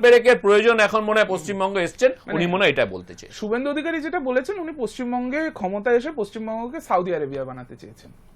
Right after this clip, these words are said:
Speaker 2: একদম। এবং তার যে জুডিশিয়াল সিস্টেমের উপর তার কোনো ভরসা নেই, সেটা
Speaker 1: কোর্টের
Speaker 2: clear।
Speaker 1: উপর ভরসা তো আপনাদেরই
Speaker 2: না,
Speaker 1: নেই,
Speaker 2: কোর্টের
Speaker 1: আপনারা তো
Speaker 2: উপর তো
Speaker 1: বারবার
Speaker 2: আমাদের
Speaker 1: বলেছেন যে
Speaker 2: ভরসা
Speaker 1: হাইকোর্ট
Speaker 2: আছে।
Speaker 1: না।
Speaker 2: আপনি আমার কথার মাঝখানে এখন কথা বলবেন না।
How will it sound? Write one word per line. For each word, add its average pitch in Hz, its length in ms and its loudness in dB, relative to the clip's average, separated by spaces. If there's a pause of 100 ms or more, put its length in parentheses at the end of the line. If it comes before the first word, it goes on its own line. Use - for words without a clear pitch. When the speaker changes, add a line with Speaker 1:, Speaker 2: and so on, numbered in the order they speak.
(140)
Speaker 2:
একদম। 165 300 -2 (440)
এবং 247 300 2 (300)
তার 233 300 4 (260)
যে 240 220 -4 (580)
জুডিশিয়াল 330 580 0
সিস্টেমের 320 500 -6
উপর 311 160 -8 (100)
তার 262 120 0
কোনো 285 160 -6
ভরসা 214 400 -2
নেই, 285 140 -10
সেটা 254 220 -6
Speaker 1:
কোর্টের 233 260 4
Speaker 2:
clear। 226 160 4
Speaker 1:
উপর 233 160 4
ভরসা 208 320 4
তো 233 180 6
আপনাদেরই 226 520 4
Speaker 2:
না, 339 120 8
Speaker 1:
নেই, 202 100 4
Speaker 2:
কোর্টের 185 160 8
Speaker 1:
আপনারা 233 220 6
তো - 120 6
Speaker 2:
উপর - 20 4
তো 202 60 8
Speaker 1:
বারবার 214 220 10
Speaker 2:
আমাদের - 220 8
Speaker 1:
বলেছেন 302 160 8
যে 302 60 10
Speaker 2:
ভরসা 208 160 6
Speaker 1:
হাইকোর্ট 208 220 8
Speaker 2:
আছে। 208 180 4
Speaker 1:
না। 190 80 8
Speaker 2:
আপনি 190 260 6
আমার 311 240 6
কথার 285 280 4
মাঝখানে 240 280 -2
এখন 214 160 -8
কথা 175 220 -4
বলবেন 135 320 -8
না। 139 140 -18